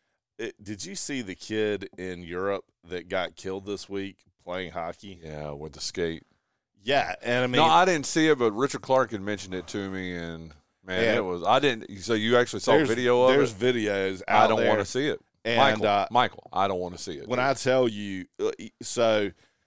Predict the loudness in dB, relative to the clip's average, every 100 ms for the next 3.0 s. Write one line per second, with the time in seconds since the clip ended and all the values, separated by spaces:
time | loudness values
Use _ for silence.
0 | _ -6 -4 0 2 4 4 2 0 0
1 | 2 0 2 2 2 -2 4 4 4 0
2 | -2 -2 -4 0 4 4 4 0 0 -4